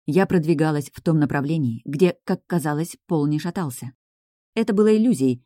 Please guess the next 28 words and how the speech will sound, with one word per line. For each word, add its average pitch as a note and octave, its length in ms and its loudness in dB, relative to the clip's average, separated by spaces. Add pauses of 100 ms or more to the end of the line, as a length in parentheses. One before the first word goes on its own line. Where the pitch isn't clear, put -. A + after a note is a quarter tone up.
(120)
но F#3 160 2
обнаружить E3+ 480 0
это C3+ 140 -2
удавалось, C#3 540 -2
только D3+ 420 -2
продвинувшись C3 640 -2
еще D3 320 -4
на D3 200 -2
несколько B2+ 420 -2
сантиметров. C3+ 640 -4 (640)
Сколько C4 440 0
я G#3 140 4
так F#3 180 0
ползла, F3 540 -2
ловя D3 380 0
угасающим C#3+ 640 -2
сознанием C3+ 640 0
попытки C#3+ 520 -2
тела D3 380 -2
сберечь D#3+ 500 0
себя B2+ 340 -2
в B2 40 0
этом B2+ 220 0
пекле, C#3 500 -4
трансформируя C#3 720 0
мышцы C3 360 2
и B2+ 40 2
кости, F3 440 -2